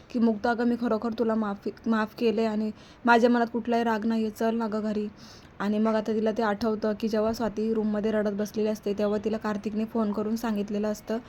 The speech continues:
की, "स्वाती, तू घरात असं वातावरण तयार कर आणि घरात नॉर्मल वाग, जसं काही तुला असं वाटेल की खरंच तुझाच नवरा चुकीचा आहे,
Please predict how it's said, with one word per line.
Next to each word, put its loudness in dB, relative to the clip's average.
की, 2
"स्वाती, 0
तू 6
घरात 2
असं -2
वातावरण 0
तयार -2
कर -2
आणि 0
घरात -2
नॉर्मल 0
वाग, -2
जसं 2
काही 4
तुला 4
असं 0
वाटेल 0
की -4
खरंच -2
तुझाच 0
नवरा 2
चुकीचा -6
आहे, -2